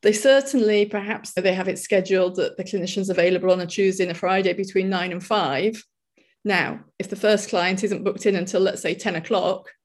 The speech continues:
they will still expect that person, that clinician to turn up at ten o'clock. They might not care if they're not there at nine, but they'll expect them to be there at ten o'clock. They won't, if the clinician says, "Oh no, I don't fancy coming in today,"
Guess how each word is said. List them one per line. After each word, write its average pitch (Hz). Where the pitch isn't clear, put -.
they 190
will 175
still 196
expect -
that -
person, 208
that 185
clinician 202
to 175
turn 196
up -
at 170
ten 147
o'clock. 170
They -
might 156
not -
care -
if 165
they're 165
not -
there 165
at -
nine, 180
but 175
they'll 180
expect -
them 185
to -
be -
there 175
at -
ten 185
o'clock. 160
They 170
won't, 185
if -
the 202
clinician 196
says, 190
"Oh 180
no, 180
I 175
don't 180
fancy 175
coming 185
in 214
today," 190